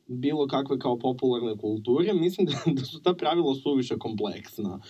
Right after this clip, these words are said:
Ovi, jer kao, mi imamo kao čitav, e, čitave setove pravila, gde ono kao, ako sam ja to dobro skapirao, e, iz svakog seta moraš da se pridržiš barem jednog pravila, i pravila su vezana za to,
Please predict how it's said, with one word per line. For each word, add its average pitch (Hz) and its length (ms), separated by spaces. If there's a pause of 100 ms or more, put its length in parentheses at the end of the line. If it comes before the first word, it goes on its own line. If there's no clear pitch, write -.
(280)
Ovi, 131 220
jer 127 260
kao, 185 220
mi 143 120
imamo 180 280
kao 190 220
čitav, 170 320 (1080)
e, 127 80
čitave 175 280
setove 143 560
pravila, 120 560
gde 170 160
ono 170 260
kao, 170 420 (320)
ako 147 220
sam 165 180
ja 175 100
to 185 120
dobro 180 260
skapirao, 185 600 (120)
e, 156 40
iz 160 120
svakog 180 320
seta 185 320
moraš 170 400
da 147 180
se 135 160
pridržiš 160 400
barem 143 320
jednog 127 360
pravila, 202 600 (360)
i 170 260
pravila 180 360
su 170 160
vezana 175 360
za 151 240
to, 170 380